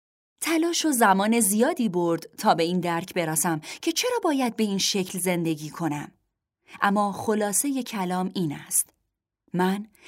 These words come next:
بیشتر به دوست داشته شدن توسط بقیه اهمیت می‌دادم تا به دوست داشتن خودم.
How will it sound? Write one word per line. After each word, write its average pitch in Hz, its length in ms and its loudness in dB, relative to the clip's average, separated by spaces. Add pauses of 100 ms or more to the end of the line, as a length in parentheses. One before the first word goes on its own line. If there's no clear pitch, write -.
(180)
بیشتر 302 500 2
به 226 180 2
دوست 202 520 0
داشته 196 380 2
شدن 202 420 -2
توسط 185 600 0
بقیه 196 800 2
اهمیت 165 680 0
می‌دادم 156 580 -4 (360)
تا 185 160 -2
به 165 140 0
دوست 160 380 0
داشتن 151 440 -2
خودم. 147 600 -6